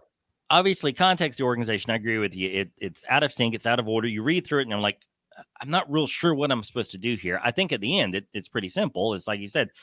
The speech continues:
what do you do? Who do you do it for? Where are you? Does your business actually make sense that you could be profitable and, and functional? Um, but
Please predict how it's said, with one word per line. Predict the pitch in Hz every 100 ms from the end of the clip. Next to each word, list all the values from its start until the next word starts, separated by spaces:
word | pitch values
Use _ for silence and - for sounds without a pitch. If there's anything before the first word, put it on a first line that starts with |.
| - _
what | 87 131
do |
you | 214 196
do? | 123 107 123 - _
Who | - 135
do |
you | 196 196
do | 143 127
it |
for? | - 113 127 131
Where | 127 185
are | 113 120
you? | 135
Does | 135 143 131
your | 151
business | 131 170 165 147
actually | 139 135 - 135
make | 123 120
sense | - 113 -
that | 104
you | 107
could | 101
be | 98 95 101 _ _ _ -
profitable | 123 113 110 104 101
and, | 95 92
and | 87 -
functional? | 113 90 78 67 - - _ _ _ _ _
Um, | 120 110 107 101 107
but | - 127 120 -